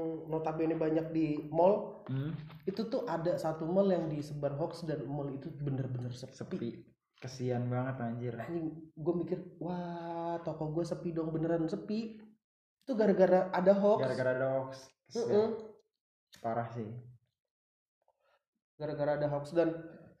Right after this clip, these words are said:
Speaker 1: oh iya, menyikapi, eh, apa,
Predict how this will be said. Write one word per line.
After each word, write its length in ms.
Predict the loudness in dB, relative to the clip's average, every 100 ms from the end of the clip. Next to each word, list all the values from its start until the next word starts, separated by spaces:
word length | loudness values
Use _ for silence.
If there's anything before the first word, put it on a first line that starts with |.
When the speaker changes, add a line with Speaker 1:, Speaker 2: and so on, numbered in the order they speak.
| _
Speaker 1:
oh 100 | 0
iya, 100 | 4
menyikapi, 540 | 6 6 8 8 8 4 0 -8 -16 -20 -20 _ _ _ _
eh, 280 | 4 6 6
apa, 360 | 6 6 4